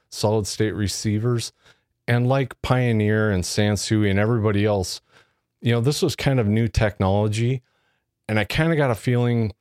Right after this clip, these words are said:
they were plagued with problems. Technology really advanced quite a bit, you know, just in five, six years.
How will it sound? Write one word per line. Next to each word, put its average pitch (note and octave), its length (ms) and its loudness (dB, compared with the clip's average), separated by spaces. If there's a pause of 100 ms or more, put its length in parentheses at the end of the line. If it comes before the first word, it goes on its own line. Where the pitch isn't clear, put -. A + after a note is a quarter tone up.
(140)
they A#2+ 300 0
were B2 180 0
plagued A2+ 500 0
with G#2+ 240 0
problems. A#2 720 0 (180)
Technology E3 560 0
really A2 540 0 (320)
advanced A2 680 0
quite G#2+ 280 0
a F#2 60 2
bit, E2+ 380 0
you A#2+ 200 0
know, G2 100 2
just C#3 300 -2
in G2+ 100 2
five, A2+ 440 0
six - 360 -4
years. A2 460 -2